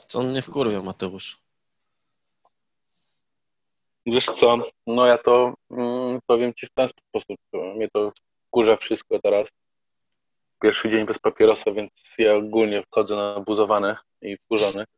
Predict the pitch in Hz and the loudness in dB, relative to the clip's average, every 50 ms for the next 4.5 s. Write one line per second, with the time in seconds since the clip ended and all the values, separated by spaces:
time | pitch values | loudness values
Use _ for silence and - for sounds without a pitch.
0 | _ _ _ - - - _ _ _ - 104 107 - 110 107 107 107 107 107 107 | _ _ _ -20 -20 -20 _ _ _ -8 -8 -4 -2 -2 -2 0 0 -2 -2 -6
1 | 107 - - _ _ - 113 110 110 110 110 110 113 113 113 117 117 113 110 107 | -10 -12 -14 _ _ 4 6 8 8 8 8 8 6 6 4 2 0 -2 -2 -4
2 | - - 117 110 - - - 113 113 113 117 117 120 117 117 117 117 113 117 110 | -4 -6 -10 -10 -6 0 2 4 6 6 6 4 4 2 0 -2 -4 -6 -6 -8
3 | 110 110 - 117 110 - 113 113 113 113 113 110 113 113 113 113 117 117 117 117 | -8 -10 -14 -10 -4 0 2 4 4 2 2 0 -4 -6 -8 -8 -10 -10 -12 -10
4 | 117 117 120 117 117 117 120 - - - | -10 -10 -10 -8 -6 -8 -8 -8 -10 -18